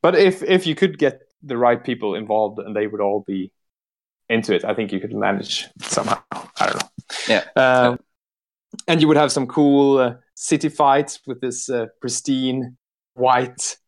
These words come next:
Speaker 1: marble that you're
Speaker 2: Yeah.
Speaker 1: fighting
Speaker 2: Yeah,
Speaker 1: over.
Speaker 2: really cool.
Speaker 1: Yeah.
Speaker 2: Yeah, the thing, like, as long as you have players that play Special Wolves and Thousand Sons, you can make up some really cool teams. But
Speaker 1: Yeah.
Speaker 2: I, I think it's harder to find those specific armies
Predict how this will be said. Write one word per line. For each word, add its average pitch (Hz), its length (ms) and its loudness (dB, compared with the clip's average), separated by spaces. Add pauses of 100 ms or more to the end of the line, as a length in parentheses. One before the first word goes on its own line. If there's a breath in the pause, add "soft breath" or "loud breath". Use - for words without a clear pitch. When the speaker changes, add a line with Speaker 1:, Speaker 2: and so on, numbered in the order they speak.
(160)
Speaker 1:
marble 123 520 2
that 98 60 0
you're 92 100 2
Speaker 2:
Yeah. 90 280 2
Speaker 1:
fighting - 240 -2
Speaker 2:
Yeah, 95 80 2
Speaker 1:
over. 95 220 0
Speaker 2:
really 92 240 -12
cool. - 120 -20 (600)
Speaker 1:
Yeah. 123 340 -2
Speaker 2:
Yeah, 117 180 0
the 127 100 -8
thing, 139 160 2
like, 147 260 2 (520)
as 135 120 0
long 156 180 4
as 160 100 -2
you 165 80 4
have 151 220 4
players 135 540 -2 (280)
that 123 120 -8
play 127 160 -2
Special 131 300 -4
Wolves 127 160 -6
and 107 120 -4
Thousand 117 280 0
Sons, 131 260 0
you 113 80 -6
can 98 260 0
make 101 180 0
up 98 120 0
some 98 240 -6
really 95 260 2
cool 95 200 -2
teams. 92 420 -4 (640)
But 101 160 6
Speaker 1:
Yeah. 101 60 6 (420)
Speaker 2:
I, - 40 -8
I 107 40 -6
think 107 180 0
it's 104 120 -2
harder 101 360 2
to 82 100 -14
find 90 600 -2 (520)
those 101 120 2
specific - 500 -4 (280)
armies 90 540 0